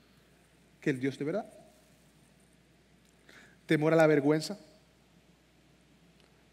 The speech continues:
Actuamos de maneras que son contrarias a lo que debemos hacer, mentimos, tapamos, cubrimos, para que la gente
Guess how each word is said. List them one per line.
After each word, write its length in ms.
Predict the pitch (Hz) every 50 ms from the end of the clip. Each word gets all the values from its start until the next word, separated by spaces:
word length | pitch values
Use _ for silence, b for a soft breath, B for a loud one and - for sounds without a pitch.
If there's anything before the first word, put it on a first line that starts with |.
| _ _ _ _ _
Actuamos 500 | 143 135 - - 151 143 156 156 147 151
de 200 | 170 160 156 151 - - _ _ -
maneras 540 | 175 151 147 143 151 151 156 156 147 151 -
que 460 | - 156 143 139 135 135 - b b b b b b b b b b b b b _ _ _ _ _ _ _ -
son 180 | - - 160 147
contrarias 800 | - 160 147 - 151 151 156 156 160 156 147 143 - - - - - - - _ _ _
a 80 | 147 143
lo 80 | 143
que 80 | 143 143
debemos 220 | 139 143 156 147
hacer, 360 | 156 135 - - 160 156 156
mentimos, 800 | 147 147 139 127 - - 170 175 170 165 160 156 156 - - - -
tapamos, 680 | - 147 139 - - 160 160 165 165 156 156 151 143 -
cubrimos, 720 | - 156 143 139 151 170 185 180 170 170 170 160 - - - B B B B B B B B B B B _
para 160 | - 151 143
que 80 | 135 151
la 80 | 147
gente 480 | 143 147 156 156 - 165 156 151 147 -